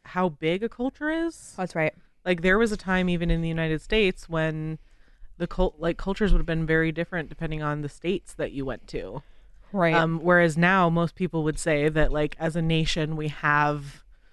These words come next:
Speaker 1: somewhat of an individualistic, independent, like, we are a certain way,
Speaker 2: Mm-hmm.
Speaker 1: right? Well, and then obviously you just see, like, people who got their message forth.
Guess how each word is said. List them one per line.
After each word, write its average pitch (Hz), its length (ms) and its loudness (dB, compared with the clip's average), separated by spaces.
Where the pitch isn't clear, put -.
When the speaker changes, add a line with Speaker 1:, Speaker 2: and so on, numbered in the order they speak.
Speaker 1:
somewhat 185 600 4
of 170 100 0
an 175 100 0
individualistic, 170 1000 -2
independent, 156 1000 -4
like, 185 180 0
we 202 200 6
are 175 140 4
a 151 60 -2
certain 156 320 -6
way, 127 320 -4
Speaker 2:
Mm-hmm. 180 120 -18
Speaker 1:
right? 147 260 2
Well, 208 100 4
and 226 100 6
then 220 80 6
obviously 214 500 2
you 175 180 0
just 180 220 -2
see, 185 340 2
like, 160 260 -2
people 190 340 -4
who 160 520 0
got 165 200 0
their 156 120 -4
message 151 720 -8
forth. 151 280 -6